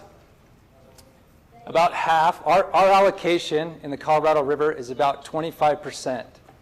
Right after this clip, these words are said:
of the water. That twenty-five percent of the water in the upper basin supports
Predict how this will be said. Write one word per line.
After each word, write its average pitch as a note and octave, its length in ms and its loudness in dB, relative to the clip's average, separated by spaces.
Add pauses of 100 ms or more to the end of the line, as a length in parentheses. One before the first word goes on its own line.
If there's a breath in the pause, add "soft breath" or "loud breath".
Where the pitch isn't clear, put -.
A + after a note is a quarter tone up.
(200)
of A#2+ 140 -10
the A#2+ 80 -10
water. A#2+ 420 -2 (1300)
That D#3+ 240 0
twenty-five F3 500 0
percent E3 280 -4
of E3 40 -2
the D#3 80 0
water D3 320 2
in D3 80 -2
the C#3+ 60 0
upper C#3+ 200 -4
basin C3+ 460 -6
supports F3 920 -2